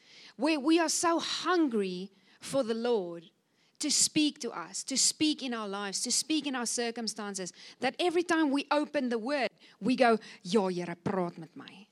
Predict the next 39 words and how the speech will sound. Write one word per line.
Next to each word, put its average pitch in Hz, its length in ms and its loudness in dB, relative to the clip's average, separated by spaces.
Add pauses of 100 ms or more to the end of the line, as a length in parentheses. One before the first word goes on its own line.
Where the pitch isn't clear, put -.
(300)
Lord, 208 400 8 (160)
I 240 80 2
cannot 226 360 2
wait. 175 280 -4 (160)
Waar 233 220 10
moet 269 140 4
ek 233 140 -2
lees? 180 300 -2 (180)
Waar 233 200 6
moet 277 160 0
ek 240 120 -2
soek? - 220 0 (220)
Where 285 340 6
are 277 80 10
you 254 160 8
talking 247 400 6
to 226 140 2
me 196 240 -2
today?" 180 640 -6 (460)
Because 262 320 4
that 294 200 6
is 277 140 2
God's 240 360 2
heart. 190 380 -6
He 247 100 -4
doesn't 311 380 2
want 247 340 0
us 196 320 -4 (320)
to 285 100 2
live 247 440 6 (240)
and 254 220 -2
read 302 260 0
scripture 226 720 -2 (260)
and 247 160 2
have 233 340 0
this 247 260 2 (240)
dull, 294 360 6
dead 226 320 4
experience 208 840 -2